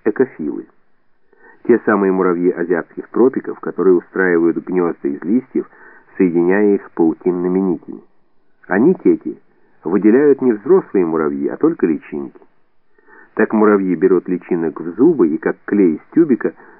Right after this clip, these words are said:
выжимают паутину, которую склеивают в зелёный шар, соседствующие друг с другом листья. Много разных мух захоронено в янтаре, термитов тоже и тараканов, уховёрток, цикад,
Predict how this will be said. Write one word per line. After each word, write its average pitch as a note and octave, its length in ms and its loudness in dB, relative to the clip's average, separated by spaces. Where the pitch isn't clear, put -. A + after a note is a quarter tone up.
выжимают G#2+ 600 2
паутину, G2+ 720 -2
которую C#3 440 2
склеивают F2 580 2
в D2+ 140 -18
зелёный D#2 340 -4
шар, D#3 340 -4
соседствующие C3 800 0
друг E2 260 -6
с - 20 -18
другом E2 360 -2
листья. - 420 -14
Много F#3 360 2
разных G3 400 0
мух A2 360 0
захоронено G2 560 0
в E2+ 40 -4
янтаре, F2 600 0
термитов G#2+ 560 2
тоже F#2+ 380 2
и E2 200 -2
тараканов, A#2+ 720 -2
уховёрток, G#2+ 840 0
цикад, B2+ 500 0